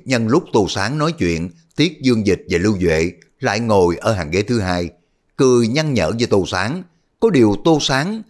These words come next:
nhận ra nụ cười của hai thằng này không bình thường rồi. Lâm Lạc Nhiên nhẹ nhàng mỉm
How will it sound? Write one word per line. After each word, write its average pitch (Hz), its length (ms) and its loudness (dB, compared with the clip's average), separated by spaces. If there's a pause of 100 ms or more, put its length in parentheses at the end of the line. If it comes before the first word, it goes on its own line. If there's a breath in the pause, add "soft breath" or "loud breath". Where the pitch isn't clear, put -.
(140)
nhận 120 300 -2
ra 156 120 2
nụ 107 300 0
cười 98 200 2
của 131 120 0
hai 120 140 0
thằng 87 200 -6
này 85 260 -2 (200)
không 160 320 -2
bình 85 180 0
thường 85 240 0
rồi. 80 220 0 (840)
Lâm 110 260 -2
Lạc - 260 -2
Nhiên 104 320 0 (220)
nhẹ 120 220 2
nhàng 104 360 0
mỉm 104 160 0